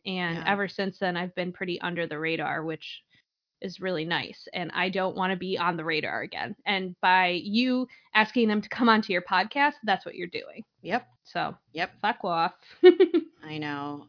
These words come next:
Speaker 2: Um, I actually added an extra S to my Instagram account at one point because I was having people, like,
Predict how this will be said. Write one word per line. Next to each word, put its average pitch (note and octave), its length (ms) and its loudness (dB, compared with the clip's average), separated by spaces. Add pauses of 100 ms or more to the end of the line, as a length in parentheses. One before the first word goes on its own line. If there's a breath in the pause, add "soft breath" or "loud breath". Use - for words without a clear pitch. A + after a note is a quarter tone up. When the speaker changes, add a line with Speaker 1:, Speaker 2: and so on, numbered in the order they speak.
Speaker 2:
Um, E3 720 -2 (100)
I G#3+ 80 8
actually A3+ 400 6
added F3 240 10
an F3 160 4
extra - 400 0
S D#3 320 4
to F#3 100 -2
my D#3 140 2
Instagram F3+ 540 0
account G3+ 340 4
at - 80 -2
one G#3+ 180 6
point A3+ 440 4
because D#3+ 500 4
I E3 160 8
was D#3 140 4
having D#3 260 2
people, D3 840 4
like, C#3+ 280 2